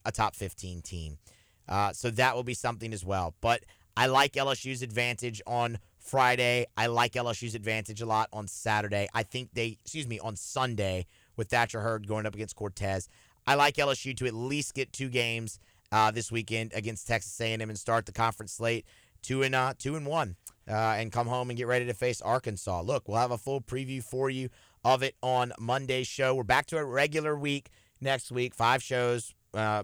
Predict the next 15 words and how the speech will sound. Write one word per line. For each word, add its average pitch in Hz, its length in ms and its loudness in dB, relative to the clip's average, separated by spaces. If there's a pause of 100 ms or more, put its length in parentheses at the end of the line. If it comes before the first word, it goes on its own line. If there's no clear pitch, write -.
(120)
next 113 300 -6
week, 113 280 -4 (220)
Monday 120 260 0
through 120 160 -8
Friday, 110 520 4 (340)
and 98 280 -4
we'll 101 100 -2
recap 113 380 0
A 123 100 0
and 123 100 -2
M. 220 240 -4
We'll 87 100 -14
get 98 200 -8
you 110 60 -10
s-, - 180 -14